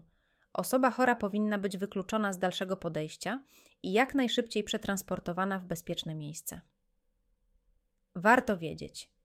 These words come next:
leczenie objawów w umiarkowanym i ciężkim stadium nie oznacza, że można kontynuować wspinaczkę. W przypadku braku lekarza wyprawowego nie zaleca się stosowania tlenoterapii profilaktycznie, gdyż może zaburzyć ocenę rzeczywistego stanu chorego.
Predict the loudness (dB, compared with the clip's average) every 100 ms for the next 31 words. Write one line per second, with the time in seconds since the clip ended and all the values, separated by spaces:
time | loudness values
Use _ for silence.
0 | _ -2 2 2 2 0 2 4 4 2
1 | -4 -8 -10 -4 -2 0 0 -2 0 0
2 | 0 -2 -4 -4 -4 -6 -4 -2 0 -2
3 | -4 -10 -20 -20 -8 2 4 6 4 4
4 | 2 0 2 2 2 0 0 -2 -2 -2
5 | -2 -4 -8 -8 -6 -6 -8 -10 -14 -16
6 | _ _ _ _ -6 0 0 0 0 4
7 | 4 4 -2 2 2 2 -2 -4 -4 -2
8 | 0 2 2 0 0 2 2 0 -4 -6
9 | -6 -6 -2 0 0 -2 -2 -2 -2 -4
10 | -4 -6 -6 -4 -6 -4 -4 -4 -4 -8
11 | -10 _ _ _ -8 -4 0 2 4 4
12 | 4 2 -2 -4 -6 -4 -2 -2 -4 -6
13 | -6 -4 -4 -4 -4 -4 -4 -6 -6 -8